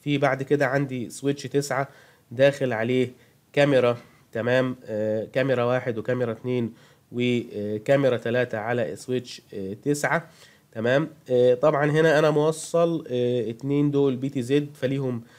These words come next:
آه، مصدر، آه، جهد أربعة وعشرين فولت اي سي، وكنت موصل على الروف وح-، آه، كاميرا داخلية في غرفة على الروف، فهي طبعًا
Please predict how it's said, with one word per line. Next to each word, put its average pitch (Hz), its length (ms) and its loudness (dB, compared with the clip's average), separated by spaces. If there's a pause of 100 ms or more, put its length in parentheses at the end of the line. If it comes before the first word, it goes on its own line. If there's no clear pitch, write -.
(280)
آه، 110 500 -10
مصدر، 120 580 0 (140)
آه، 101 340 -10
جهد 135 260 4
أربعة 117 280 -2
وعشرين 120 340 -4
فولت 123 280 -6
اي 131 160 -2
سي، 175 300 -6 (560)
وكنت 151 720 6
موصل 139 460 0
على 127 360 -2
الروف 131 460 -4
وح-، - 360 -2
آه، 107 280 -6
كاميرا 135 380 2
داخلية 123 680 -2 (440)
في 127 180 -2
غرفة 123 380 0
على 120 360 0
الروف، 139 480 -4 (360)
فهي 123 240 2
طبعًا 120 440 -2